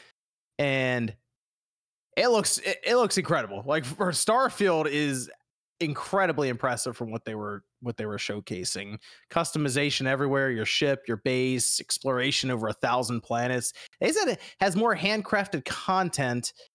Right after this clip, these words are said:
than Fallout four and I believe it said Skyrim combined.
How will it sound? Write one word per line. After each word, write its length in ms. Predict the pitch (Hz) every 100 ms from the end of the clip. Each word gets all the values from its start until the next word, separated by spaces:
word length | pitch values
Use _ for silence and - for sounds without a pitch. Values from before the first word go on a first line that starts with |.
| _ _
than 480 | 139 139 139 131 131 -
Fallout 720 | - - 170 170 170 165 -
four 640 | - 160 156 165 160 156 -
and 480 | 139 135 135 131 127
I 80 |
believe 160 | 120 139
it 60 | 120
said 140 | 120
Skyrim 480 | - 135 131 120 113
combined. 640 | 127 104 107 123 147 160